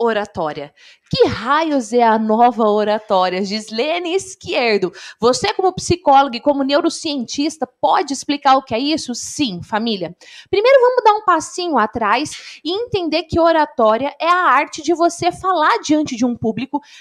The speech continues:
levando as pessoas ao resultado que você quer. Falar em público não é só você falar por falar, mas é você ter um resultado que você quer alcançar, você quer levar a audiência pra aquele determinado lugar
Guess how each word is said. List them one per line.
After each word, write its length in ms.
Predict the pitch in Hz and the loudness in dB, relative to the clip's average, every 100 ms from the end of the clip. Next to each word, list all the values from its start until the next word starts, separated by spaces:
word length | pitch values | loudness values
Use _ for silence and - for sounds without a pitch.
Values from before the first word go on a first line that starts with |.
| _ | _
levando 800 | 302 381 302 247 403 508 453 370 | 0 2 2 2 4 4 6 6
as 240 | 370 - | 4 2
pessoas 640 | - 277 - 302 320 339 | -2 -2 0 2 4 4
ao 120 | 320 320 | 4 4
resultado 800 | 285 311 370 381 285 320 392 302 | 0 0 -2 0 0 2 0 -4
que 140 | 254 | -6
você 320 | 214 - 226 | -8 -8 -14
quer. 240 | _ 147 _ _ - - _ | _ -20 _ _ -20 -20 _
Falar 340 | 349 359 403 508 466 | 4 4 2 -2 -4
em 100 | 339 | -4
público 540 | - 339 349 302 311 | 4 4 4 0 0
não 260 | 294 349 359 | 2 2 2
é 140 | 440 | -2
só 220 | - 359 | 0 0
você 340 | 330 320 - 339 | 2 0 0 0
falar 400 | 339 285 262 311 | 0 2 2 0
por 180 | 294 277 | -2 -2
falar, 380 | 311 226 226 | -2 0 -2
mas 260 | 233 240 233 | -2 -2 0
é 80 | 233 | 0
você 520 | 233 247 240 226 170 _ _ _ _ _ _ | 2 -2 -2 -4 -4 _ _ _ _ _ _
ter 240 | 302 403 508 | -2 2 2
um 120 | 480 | 0
resultado 680 | 392 415 381 381 294 294 294 | 0 2 0 2 0 2 -4
que 100 | 285 | -2
você 260 | 269 277 | -2 -2
quer 180 | 285 269 | -6 0
alcançar, 760 | 247 262 262 247 254 202 185 196 | 2 2 -2 -6 -6 -4 -2 0
você 240 | 214 262 | -2 -8
quer 220 | 254 277 | -2 0
levar 420 | 302 320 247 233 349 | 2 -2 0 2 2
a 240 | 523 480 | 2 2
audiência 500 | 415 285 233 285 302 | 2 0 -2 -4 -4
pra 120 | - | -4
aquele 360 | 285 - 403 427 | -6 -6 -6 -4
determinado 760 | 339 339 330 330 320 254 240 | -4 -2 -4 -2 -2 0 2
lugar 440 | 302 330 196 202 | 0 0 0 -2